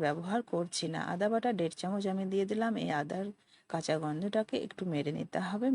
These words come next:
মিডিয়াম আঁচে রেখে কিন্তু এই কাজটা আমি করে নিচ্ছি। তো আদার কাঁচা গন্ধ মোটামুটি চলে গেছে, এই অবস্থায় আমি দিয়ে দিচ্ছি ঝালের জন্য লঙ্কা গুঁড়ো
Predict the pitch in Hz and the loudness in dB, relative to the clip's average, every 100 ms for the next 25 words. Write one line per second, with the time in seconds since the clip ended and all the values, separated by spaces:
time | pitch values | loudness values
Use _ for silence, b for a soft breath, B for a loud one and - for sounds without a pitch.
0 | 170 165 165 170 151 170 277 339 220 160 | 2 0 -2 -2 -2 0 2 2 2 0
1 | - 220 254 254 254 - 175 - 180 262 | 0 -2 0 2 0 0 -2 -2 -2 -4
2 | - 175 160 - - - - - - _ | -2 0 0 -2 -6 -6 -4 -4 -8 _
3 | B B B B B B B _ _ _ | B B B B B B B _ _ _
4 | _ _ - 190 185 226 226 233 233 240 | _ _ 0 4 4 4 4 4 4 4
5 | 247 262 226 214 240 233 254 254 247 247 | 4 4 4 4 4 4 2 4 4 6
6 | 262 - 392 202 175 180 - 190 180 175 | 4 4 6 6 4 0 0 -2 0 0
7 | 170 190 196 269 240 190 165 160 170 208 | -2 -2 -2 -2 0 0 0 -2 0 2
8 | 277 302 170 156 156 151 151 147 | 4 6 4 2 -2 -2 -2 -4